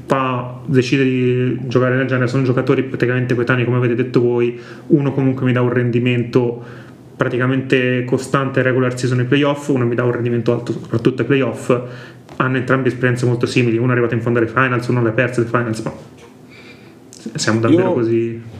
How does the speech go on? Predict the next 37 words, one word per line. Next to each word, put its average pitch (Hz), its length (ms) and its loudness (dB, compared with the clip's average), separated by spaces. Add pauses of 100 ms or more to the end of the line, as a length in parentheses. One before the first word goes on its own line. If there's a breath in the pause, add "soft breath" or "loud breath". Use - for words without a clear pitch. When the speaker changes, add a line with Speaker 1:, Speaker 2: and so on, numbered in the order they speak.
(220)
Speaker 2:
Io 147 100 2
quello 156 160 4
che 139 100 0
credo, 127 440 0
ovviamente 113 480 -2
adesso 107 340 -4
non 110 120 -2
vogliamo 110 300 -2
focalizzarci 110 500 -4
sul 117 160 -2
contesto 113 400 0
di 127 60 2
Boston, 120 460 0
è 127 120 0
che 113 220 -4
se - 180 2
è 117 40 4
verissimo 117 520 -2
che 113 380 0
ti 113 120 -8
togli 110 240 0
qualcosa 113 320 -2
in 110 80 0
difesa, 110 420 -2
Murray, 113 560 -2 (140 loud breath)
a - 80 -4
livello 110 180 0
di 113 60 -2
switchabilità, 110 800 0
e - 360 -6
che - 220 -2
è - 20 2
la 104 100 0
vera 113 200 0
anima 110 200 -2
di 123 100 0
Boston, 110 420 -2